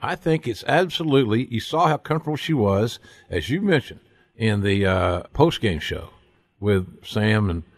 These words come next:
Renee. But I think it's a matter, Wade, really of getting comfortable. I can't imagine anybody with any logic looking at the two, the characters and how they're different on Talking Smack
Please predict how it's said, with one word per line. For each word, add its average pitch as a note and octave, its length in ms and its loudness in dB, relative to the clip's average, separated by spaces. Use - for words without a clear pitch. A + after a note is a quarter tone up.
Renee. G#2+ 480 0
But D#3 200 2
I G3+ 140 0
think G#3+ 220 -2
it's E3 120 -2
a C#3 40 -4
matter, C3 420 0
Wade, C3 260 0
really E3 200 0
of A2 80 -4
getting B2+ 220 0
comfortable. A2 460 -2
I C#3 140 2
can't F3+ 280 0
imagine A#2 840 0
anybody C3+ 640 0
with A2 300 -4
any B2 460 0
logic G#2 680 -4
looking B2+ 360 0
at A2 120 0
the F2 80 -12
two, C#3+ 280 2
the G#2 120 -8
characters A2 720 0
and G#2+ 140 -4
how B2+ 200 0
they're A2 180 2
different B2+ 340 -2
on F#2+ 160 0
Talking C3+ 320 2
Smack D3+ 540 -2